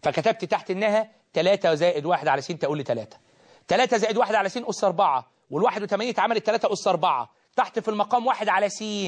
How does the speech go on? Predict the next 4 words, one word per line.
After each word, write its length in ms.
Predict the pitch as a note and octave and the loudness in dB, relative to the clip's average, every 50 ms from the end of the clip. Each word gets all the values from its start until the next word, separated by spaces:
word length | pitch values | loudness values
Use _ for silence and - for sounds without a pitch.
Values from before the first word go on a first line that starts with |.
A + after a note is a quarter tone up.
| E3 D3+ C3+ - _ _ _ _ - | -6 -6 -10 -14 _ _ _ _ -4
زودت 400 | C#3+ E3+ D#3+ E3 G3 F#3+ - E3+ | 0 0 0 0 0 -2 -4 -2
تلاتة 420 | - E3 F3+ G3 F#3+ - G#3 G#3 G#3 _ _ _ _ _ - | 0 2 2 2 2 2 -2 -2 -2 _ _ _ _ _ -6
ونقصت 440 | D3 D3 D3 - - F3+ E3+ - D3+ | -2 -2 -2 0 0 -2 -4 -4 -6
تلاتة. 360 | C3+ C3 A#2+ A2+ G#2+ - - | -6 -6 -6 -6 -10 -12 -20